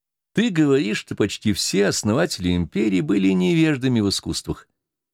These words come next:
Я не стану отрицать, что варварские народы не наводняли землю необузданными потоками и что их свирепые полчища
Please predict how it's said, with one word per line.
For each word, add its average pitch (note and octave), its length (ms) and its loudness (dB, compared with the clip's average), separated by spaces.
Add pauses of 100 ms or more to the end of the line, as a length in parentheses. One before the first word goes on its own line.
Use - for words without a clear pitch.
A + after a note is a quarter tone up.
(600)
Я C#3 120 2
не D3+ 120 0
стану C#3 440 0
отрицать, F2 600 -2
что F2 460 -2 (460)
варварские F2+ 800 0
народы F2+ 480 0 (320)
не F3 120 0
наводняли G#2 640 0
землю F#2+ 540 0 (260)
необузданными F2 800 0
потоками F#2+ 720 -2 (180)
и F#2+ 60 -8
что - 160 -2
их F#2 160 0
свирепые F#2+ 580 0
полчища G2 720 -2